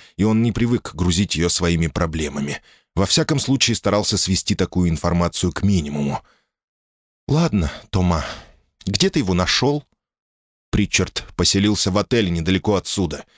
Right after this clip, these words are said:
и он здесь без жены, хотя, когда мы беседовали в баре, врал, что они приехали вдвоем.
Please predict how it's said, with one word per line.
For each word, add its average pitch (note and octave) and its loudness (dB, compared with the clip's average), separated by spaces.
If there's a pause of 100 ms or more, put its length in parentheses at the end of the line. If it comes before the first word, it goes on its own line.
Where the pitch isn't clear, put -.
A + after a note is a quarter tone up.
(220)
и G2+ 2
он E3+ 2
здесь C#3 0
без D3 0
жены, A2+ 0
хотя, G#2 0
когда F#2 -2
мы F#2+ 4
беседовали F#2+ 0
в C#2+ -10
баре, D2 -2 (240)
врал, B2 2
что - -2
они G2 2
приехали F#2+ 0
вдвоем. D2 -4